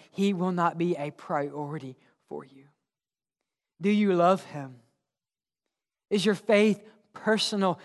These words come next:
Has it become your own? When that happens, then we can get into the meat. Now we can say, "Lord, how do you change our families?"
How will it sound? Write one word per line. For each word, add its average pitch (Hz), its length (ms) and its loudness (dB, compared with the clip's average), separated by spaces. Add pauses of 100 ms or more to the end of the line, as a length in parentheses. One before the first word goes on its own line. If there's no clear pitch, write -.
(140)
Has 214 180 2
it 233 100 0
become 220 540 4 (180)
your 202 360 4
own? 196 320 4 (220)
When 226 260 2
that 269 220 8
happens, 233 480 4
then 233 220 2
we 254 80 0
can 240 180 -2
get 214 160 2
into 202 300 0
the 180 120 0
meat. 185 440 0 (380)
Now 233 220 8
we 269 80 2
can 240 120 -2
say, 240 140 2
"Lord, 226 360 6 (160)
how 247 160 6
do 277 60 2
you 285 140 4
change 240 360 2
our 208 140 8
families?" 196 680 2